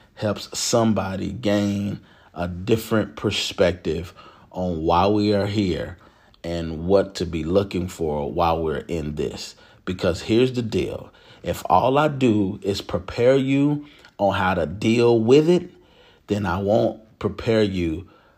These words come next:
on how to deal without it. Because this too has an expiration date. This too shall pass.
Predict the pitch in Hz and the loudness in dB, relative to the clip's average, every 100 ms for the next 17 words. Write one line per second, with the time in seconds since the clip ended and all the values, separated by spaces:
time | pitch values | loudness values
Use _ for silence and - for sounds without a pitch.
0 | _ _ _ 98 95 95 95 87 101 95 | _ _ _ -4 -2 -2 -4 -4 0 2
1 | 87 87 78 80 78 - - _ _ _ | 4 2 0 0 0 -6 -14 _ _ _
2 | _ _ 90 95 - 87 113 110 - 113 | _ _ -4 -4 -6 -2 2 2 0 -2
3 | 101 87 78 87 - 82 - - 80 71 | 0 0 0 -2 -4 -6 -6 -6 -4 -4
4 | 80 78 60 50 50 - - - _ 98 | -4 -8 -8 -12 -14 -18 -20 -20 _ 0
5 | 117 110 - 107 95 - 85 76 - 65 | 0 0 -2 -2 0 0 0 0 -4 -4
6 | 52 - | -4 -8